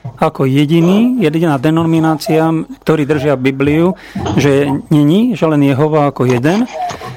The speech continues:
A moslimovia takisto to tvrdia. My, kresťania,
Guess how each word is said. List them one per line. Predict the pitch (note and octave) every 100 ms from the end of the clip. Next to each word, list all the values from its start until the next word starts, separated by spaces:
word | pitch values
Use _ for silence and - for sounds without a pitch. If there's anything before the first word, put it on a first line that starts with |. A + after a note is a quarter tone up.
| - _
A | - D#3+ E3 -
moslimovia | - E3 - E3 D#3 C#3+ C3+
takisto | C3 D#3+ D#3 - D#3+
to | D3+ D3+
tvrdia. | E3 E3 F3+ G3 G#3+ F#3+
My, | - F#3+
kresťania, | A3 G3+ - G3 G3 G3 F#3+